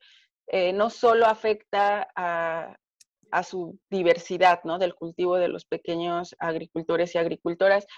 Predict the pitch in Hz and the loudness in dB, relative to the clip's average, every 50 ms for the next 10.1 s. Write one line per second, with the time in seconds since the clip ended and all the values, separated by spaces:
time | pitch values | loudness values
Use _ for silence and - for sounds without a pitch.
0 | - - _ _ _ _ 208 190 185 180 175 170 175 - 180 175 175 175 170 156 | -20 -20 _ _ _ _ -4 -2 0 -2 -2 -2 -2 0 2 4 4 6 4 4
1 | - - - - 180 175 175 170 170 185 190 196 208 220 240 240 - - _ _ | 2 2 2 4 4 4 4 2 0 0 2 2 2 0 -2 -8 -14 -20 _ _
2 | _ _ _ _ _ 190 185 170 170 - - - 185 165 175 170 170 170 160 170 | _ _ _ _ _ -2 -2 -2 -2 -6 -6 -6 -6 -4 -4 -4 -4 -4 -4 -4
3 | 185 - - 202 190 190 185 185 196 233 240 - _ _ 165 165 170 - - _ | -6 -2 -2 0 0 2 0 0 0 -2 -6 -10 _ _ -6 -6 -6 -8 -6 _
4 | 185 180 180 175 175 175 175 180 180 196 - - - - _ _ _ _ - 185 | 4 4 6 6 6 6 6 4 4 2 -2 -6 -16 -20 _ _ _ _ -2 -2
5 | 175 185 - - - - - - 185 180 175 175 185 170 175 180 - 202 185 185 | -2 -2 -6 -4 -4 0 0 2 0 0 0 -2 -4 -4 -4 -6 -2 2 4 4
6 | 185 165 - - 190 185 180 175 175 170 170 - - 170 175 - - 208 220 220 | 4 2 0 -4 -6 -6 -6 -8 -8 -10 -10 -10 -10 -10 -10 -2 0 2 4 6
7 | 202 190 185 180 185 175 165 156 - 160 156 175 180 170 170 165 160 - - - | 6 8 8 6 6 4 0 0 0 0 0 0 0 0 0 0 0 -2 -4 -8
8 | _ _ - 160 160 165 160 156 - _ - 160 - - - _ 165 170 - - | _ _ -6 -6 -4 -4 -4 -6 -6 _ -4 -4 -4 -4 -6 _ -8 -4 0 2
9 | 220 220 196 190 196 196 196 185 185 185 170 170 - _ 170 165 160 165 160 - | 4 6 6 6 6 6 2 -2 -4 -4 -8 -10 -4 _ 0 2 4 4 2 2
10 | - | 0